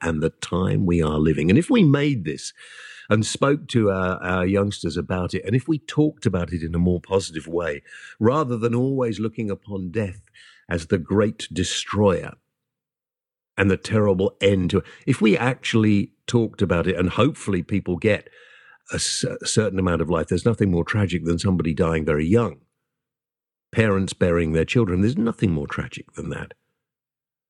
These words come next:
But I'm a great believer in whatever your life is, it's probably mapped out for you before you start. And I think actually if we talked about it a little more,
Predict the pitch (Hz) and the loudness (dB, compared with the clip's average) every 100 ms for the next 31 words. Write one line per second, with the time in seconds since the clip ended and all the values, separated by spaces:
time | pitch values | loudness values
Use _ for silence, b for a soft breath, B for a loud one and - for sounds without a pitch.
0 | _ _ _ - 110 120 127 147 156 110 | _ _ _ 0 2 4 2 2 0 0
1 | 107 110 123 104 95 - 110 104 92 90 | 2 4 4 2 0 -2 0 0 0 -2
2 | 98 113 101 104 92 92 92 92 90 87 | 0 0 2 0 0 -2 -2 0 -2 -4
3 | - 95 82 85 - - 90 82 82 85 | -4 -8 -8 -12 -8 -2 0 2 0 2
4 | 80 - 82 82 - 82 78 76 76 95 | 0 0 -2 -2 -4 -2 -2 -2 -2 0
5 | 82 69 65 - 78 - - _ _ _ | -2 -2 -6 -4 -6 -8 -18 _ _ _
6 | _ _ _ _ _ _ _ _ _ _ | _ _ _ _ _ _ _ _ _ _
7 | _ _ _ _ _ _ _ _ _ _ | _ _ _ _ _ _ _ _ _ _
8 | _ _ _ _ _ - 131 151 202 - | _ _ _ _ _ 0 2 2 -2 -2
9 | - 143 - - 90 98 90 117 95 143 | -2 -2 -2 -4 0 0 2 0 0 0
10 | 147 - 101 98 95 87 90 90 87 98 | -2 0 0 0 0 0 2 2 2 4
11 | 127 - | 2 0